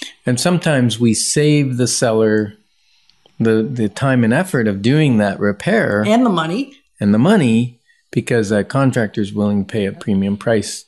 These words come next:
Speaker 1: not to compete with other people once it's all done.
Speaker 2: Right.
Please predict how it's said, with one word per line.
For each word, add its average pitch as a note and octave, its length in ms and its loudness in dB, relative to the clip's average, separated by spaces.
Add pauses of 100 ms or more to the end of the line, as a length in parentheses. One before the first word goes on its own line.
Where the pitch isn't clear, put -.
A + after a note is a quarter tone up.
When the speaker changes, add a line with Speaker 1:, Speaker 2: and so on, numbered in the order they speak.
Speaker 1:
not C#3 420 -2
to C#3 100 0
compete A2 500 -2
with A2+ 220 -2
other A2+ 360 0
people B2 460 0
once B2 380 0
it's A2+ 160 -4
all G2 460 -2 (360)
done. A2 440 -2 (680)
Speaker 2:
Right. G#3 440 -2